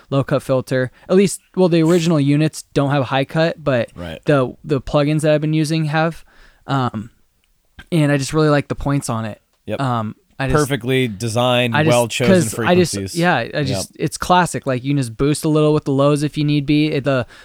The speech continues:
Speaker 1: um, so the plugin I'm talking about right now is the Nomad Factory one. At least this has it to where, I don't know if they,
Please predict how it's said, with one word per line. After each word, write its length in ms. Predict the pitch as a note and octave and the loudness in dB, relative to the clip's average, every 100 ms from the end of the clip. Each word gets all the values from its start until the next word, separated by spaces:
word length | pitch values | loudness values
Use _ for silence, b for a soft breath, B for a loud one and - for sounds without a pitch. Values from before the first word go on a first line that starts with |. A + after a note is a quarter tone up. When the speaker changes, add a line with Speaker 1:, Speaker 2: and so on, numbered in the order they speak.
| B D#3+ D#3+ - | B 0 0 0
Speaker 1:
um, 300 | - D3+ C3+ | -2 0 0
so 240 | B2 E3+ D3 | -2 0 0
the 120 | C#3 | 0
plugin 420 | - F#3 F3+ E3+ | 2 2 2 0
I'm 100 | C#3+ | 0
talking 280 | C3+ D3+ C#3+ | -2 -2 0
about 140 | C#3 | 0
right 140 | C3 B2 | 2 0
now 220 | C3 C3 | 0 -2
is 80 | A#2+ | -2
the 80 | A#2+ | -2
Nomad 400 | B2+ B2 A2+ G#2+ | -2 -2 -4 -4
Factory 400 | A#2 A2+ B2 A2+ | -4 -4 -6 -4
one. 320 | A#2 A2+ A2 B B | -4 -4 -8 B B
At 60 | C#3 | -2
least 240 | D#3 C3 | 0 0
this 220 | - C#3+ - | 0 -2 0
has 280 | A#2+ A2+ | -2 -2
it 280 | A#2 A2+ - | -4 -6 -8
to 120 | - | -6
where, 360 | C3 B2+ A#2+ A#2 b b b _ - | -2 -2 -2 -6 b b b _ -8
I 80 | C3+ | -4
don't 160 | D3 D3 | 0 0
know 220 | C#3+ C3+ | 0 0
if 160 | - | -2
they, 220 | - B2 | -4 -4